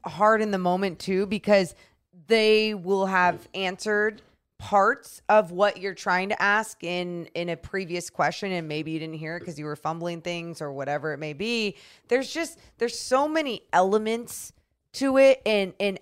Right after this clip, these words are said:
asking really good questions is not necessarily easy, but the really good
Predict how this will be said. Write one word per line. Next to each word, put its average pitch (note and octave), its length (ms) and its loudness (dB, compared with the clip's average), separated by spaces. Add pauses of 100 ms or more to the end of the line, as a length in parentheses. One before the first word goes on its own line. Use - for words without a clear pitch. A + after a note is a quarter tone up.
asking A3 640 0
really G3 300 -2
good F3 320 -2
questions F#3 680 -2 (360)
is G#3 260 2
not F#3 400 2
necessarily F3 960 -2
easy, F3 340 -10
but F3+ 240 -2
the F3 180 -6 (120)
really F#3+ 380 0
good E3+ 580 2